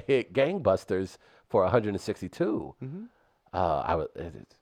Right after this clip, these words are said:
Speaker 2: I
Speaker 1: that's
Speaker 2: would,
Speaker 1: a
Speaker 2: I
Speaker 1: big
Speaker 2: would doubt
Speaker 1: if.
Speaker 2: he plays a hundred sixty-two.
Speaker 1: Well, yeah, I did, uh, as well. But that's a,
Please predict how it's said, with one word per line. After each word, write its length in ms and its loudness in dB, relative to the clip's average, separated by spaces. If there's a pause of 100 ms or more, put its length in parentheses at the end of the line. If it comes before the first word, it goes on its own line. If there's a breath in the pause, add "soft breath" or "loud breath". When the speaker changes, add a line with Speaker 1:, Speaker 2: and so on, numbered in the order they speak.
(120)
Speaker 2:
I 40 -8
Speaker 1:
that's 120 -4
Speaker 2:
would, 80 2
Speaker 1:
a 40 -4
Speaker 2:
I 20 0
Speaker 1:
big 160 6
Speaker 2:
would 60 6
doubt 220 10
Speaker 1:
if. 60 -2
Speaker 2:
he 80 -4
plays 240 -8
a 60 -8
hundred 300 -12
sixty-two. 280 -12
Speaker 1:
Well, 100 2
yeah, 180 2
I 80 0
did, 240 -6
uh, 40 -2
as 240 -6
well. 200 0
But 120 -2
that's 160 2
a, 120 0